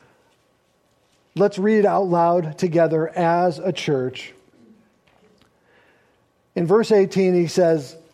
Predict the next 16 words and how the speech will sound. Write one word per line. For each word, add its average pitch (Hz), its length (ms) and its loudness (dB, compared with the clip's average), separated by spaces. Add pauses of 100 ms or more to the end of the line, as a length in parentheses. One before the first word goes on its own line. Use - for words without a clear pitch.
(120)
Give 220 320 0
thanks 185 720 -2 (480)
"In 190 180 2
all 220 320 2
circumstances." 165 1300 -2 (420)
Which 208 220 0
circumstances? 247 760 -2
Stop 226 300 -2
there. 170 200 -4 (1400)
Now, 190 160 0
does 185 140 0
all 208 180 4
mean 226 180 0
all? 226 420 0 (1120)
Sure 127 180 -8
does. 147 380 -2